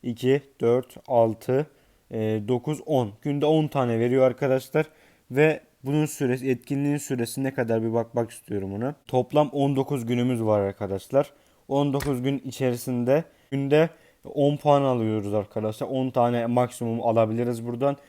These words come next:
Yani yüz doksan tane, e, şunun adı nedir? E, kemer bıçağı seti alabil-, kemer, kemer bıçağı alabiliriz arkadaşlar. Yüz doksan tane kemer bıçağı alırız. E, şunu alırız bedava.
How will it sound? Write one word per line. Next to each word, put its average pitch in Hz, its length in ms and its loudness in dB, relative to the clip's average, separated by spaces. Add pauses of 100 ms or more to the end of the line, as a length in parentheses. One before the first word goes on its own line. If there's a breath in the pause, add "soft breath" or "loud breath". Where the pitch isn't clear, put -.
(160 soft breath)
Yani 139 240 2
yüz 139 380 -2
doksan 139 480 2
tane, 135 520 0 (520 soft breath)
e, 107 260 -2
şunun 127 320 -8
adı 123 260 -2
nedir? 120 320 -2 (920 loud breath)
E, 107 300 -4 (100)
kemer 139 520 2
bıçağı 139 360 2
seti 127 340 -2
alabil-, 113 460 4 (320 soft breath)
kemer, 135 380 -2 (140)
kemer 139 380 0
bıçağı 139 320 2
alabiliriz 101 500 2
arkadaşlar. 101 680 -2 (480 soft breath)
Yüz 123 200 -2
doksan 127 360 0
tane 131 260 -2
kemer 131 360 0
bıçağı 135 340 4
alırız. 131 400 0 (360 soft breath)
E, 110 280 -2
şunu 151 280 -2
alırız 151 600 6
bedava. 120 640 4